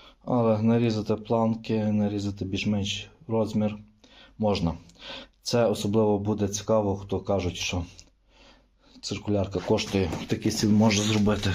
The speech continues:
якщо руки справлять. Місця ростуть кожен майже.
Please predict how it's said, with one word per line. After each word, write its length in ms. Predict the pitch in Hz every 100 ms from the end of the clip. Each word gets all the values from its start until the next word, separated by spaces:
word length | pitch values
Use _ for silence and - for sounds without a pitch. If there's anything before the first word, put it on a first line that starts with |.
| -
якщо 280 | 98 - 101
руки 180 | 98
справлять. 640 | 98 - 104 92 95 95 - - - - -
Місця 300 | 117 113 -
ростуть 360 | 104 98 - 113
кожен 360 | - 135 120 117
майже. 360 | 117 113 110